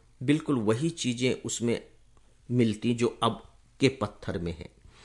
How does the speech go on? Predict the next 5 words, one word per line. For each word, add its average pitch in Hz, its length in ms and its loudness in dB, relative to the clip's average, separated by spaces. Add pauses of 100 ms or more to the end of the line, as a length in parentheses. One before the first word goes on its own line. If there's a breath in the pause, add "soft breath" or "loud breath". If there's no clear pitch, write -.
(260 soft breath)
मतलब, 180 440 0 (180)
उसके 110 300 0
रासायनिक 127 840 2
चरित्र 117 520 0
में 117 140 2